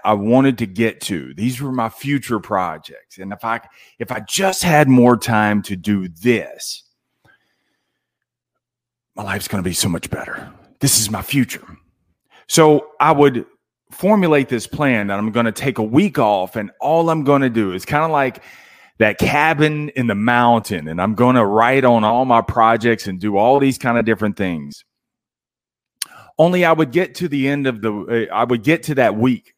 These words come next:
to that vacation. And because I had worked so hard, I wasted it.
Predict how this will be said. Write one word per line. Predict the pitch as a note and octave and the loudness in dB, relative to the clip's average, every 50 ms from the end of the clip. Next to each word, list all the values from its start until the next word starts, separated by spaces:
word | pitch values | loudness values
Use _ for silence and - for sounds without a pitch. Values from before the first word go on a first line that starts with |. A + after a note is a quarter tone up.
| _ _ - | _ _ -2
to | C3+ | 0
that | B2+ B2 A2+ | 2 2 2
vacation. | G#2+ C3 C3+ A#2+ D3 D3+ D3+ C#3+ C#3 - - - _ _ _ _ _ _ _ _ _ _ _ _ _ _ _ _ - | 2 0 0 0 0 -2 -2 -2 -4 -6 -12 -16 _ _ _ _ _ _ _ _ _ _ _ _ _ _ _ _ -6
And | D3+ C3+ | -2 0
because | B2 C#3 B2+ - F3+ E3 E3 E3 D#3 | 0 0 0 -2 -4 -4 -4 -2 -2
I | D#3 D3 D3 | 0 0 0
had | C#3 B2 | -2 0
worked | A#2+ C3+ C#3+ C#3 A2+ | 2 2 2 2 0
so | - - C#3+ C3 A#2 D3 | -2 0 2 2 2 2
hard, | - - E3 D3 C3 G#2 E2 D2 D2 C#2 - - _ _ _ _ _ _ _ _ _ _ _ _ _ _ _ _ _ _ _ _ _ _ _ _ _ _ _ _ _ _ _ _ _ _ _ _ _ _ _ _ _ _ _ _ _ _ | 0 0 -2 0 0 -2 -4 -6 -8 -12 -16 -20 _ _ _ _ _ _ _ _ _ _ _ _ _ _ _ _ _ _ _ _ _ _ _ _ _ _ _ _ _ _ _ _ _ _ _ _ _ _ _ _ _ _ _ _ _ _
I | - E2+ | -10 -6
wasted | F2+ F#2+ F#2 - - - - G#1+ | -4 -4 -4 -6 -10 -16 -18 -20
it. | - _ | -20 _